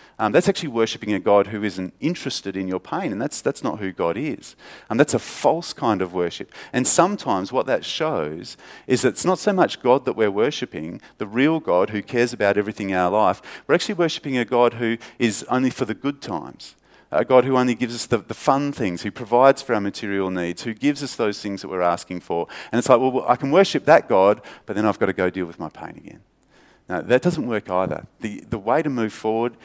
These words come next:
in lament is to actually be able to worship God in the midst of pain. I heard a story recently from a lady who, um, had been just having this huge personal struggle in her life.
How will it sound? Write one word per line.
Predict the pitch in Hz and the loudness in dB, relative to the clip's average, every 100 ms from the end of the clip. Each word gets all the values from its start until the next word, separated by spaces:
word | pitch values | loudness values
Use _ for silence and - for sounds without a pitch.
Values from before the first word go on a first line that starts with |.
| - | -18
in | - 104 98 | -6 -2 0
lament | 95 98 127 170 - - _ _ | 0 0 -4 -6 -14 -20 _ _
is | - 107 | -16 -10
to | 120 | -6
actually | 135 - 180 | -6 -6 -10
be | 135 | -4
able | 127 | -4
to | 110 | -4
worship | 101 101 107 - - | -4 -4 -4 -6 -8
God | 98 87 85 - | -2 0 -2 -4
in | 92 | -8
the | |
midst | 90 90 - | -8 -8 -10
of | 92 | -12
pain. | - 78 76 _ _ _ _ _ _ - | -12 -12 -14 _ _ _ _ _ _ -4
I | 113 110 | 4 4
heard | 107 120 | 4 2
a | 110 | 0
story | - 117 101 | -2 -2 0
recently | 92 98 - 92 | 0 -2 -4 -8
from | 87 92 | -8 -6
a | 87 | 0
lady | 85 87 82 - - - | 0 0 -6 -12 -20 -14
who, | - 107 101 95 | -6 -4 -2 0
um, | 92 90 90 85 | 2 0 -2 -8
had | 113 107 98 | -4 -2 -2
been | 107 101 98 | 0 0 0
just | 135 - - | -2 -4 -10
having | 120 110 123 110 | -12 -6 -4 -2
this | 101 - | -4 -6
huge | - - 139 139 131 - | -10 -10 -6 -4 -6 -12
personal | - 117 107 - 110 98 | -8 -4 -4 -4 -8 -8
struggle | - 98 90 90 | -6 -4 -2 -4
in | 87 | -4
her | |
life. | 82 76 - | -4 -6 -8